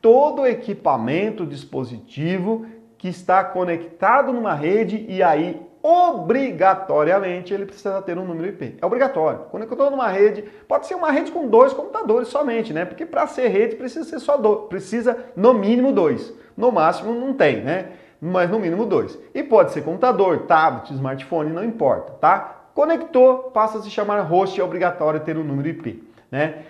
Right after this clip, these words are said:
Esse número I P, ele é, é, a-, atribuído a esses dispositivos, a esses computadores, de duas maneiras. Ele é, pode ser um número estático, estático, certo? Ou ele pode ser um número dinâmico.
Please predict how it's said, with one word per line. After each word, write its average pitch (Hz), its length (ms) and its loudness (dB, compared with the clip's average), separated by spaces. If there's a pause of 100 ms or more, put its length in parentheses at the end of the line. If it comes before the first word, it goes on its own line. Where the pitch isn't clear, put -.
(140)
Esse 254 380 2
número 160 240 2
I 127 60 2
P, 170 500 6
ele 185 340 4
é, 147 380 2 (180)
é, 135 360 0
a-, 127 400 4
atribuído 156 960 4
a 135 340 4
esses 131 360 -4
dispositivos, 123 840 -2
a 123 60 0
esses 127 240 -8
computadores, 135 720 2
de 147 100 -8
duas 226 240 0
maneiras. 226 560 0 (260)
Ele 143 220 2
é, 135 140 4
pode 135 340 0
ser 135 220 0
um 131 40 0
número 127 280 0
estático, - 720 2 (580)
estático, - 1040 -8 (360)
certo? 151 380 -2
Ou 151 160 2
ele 185 140 0
pode 151 260 -2
ser 160 140 -2
um 165 80 -2
número 139 480 0 (180)
dinâmico. 135 720 -4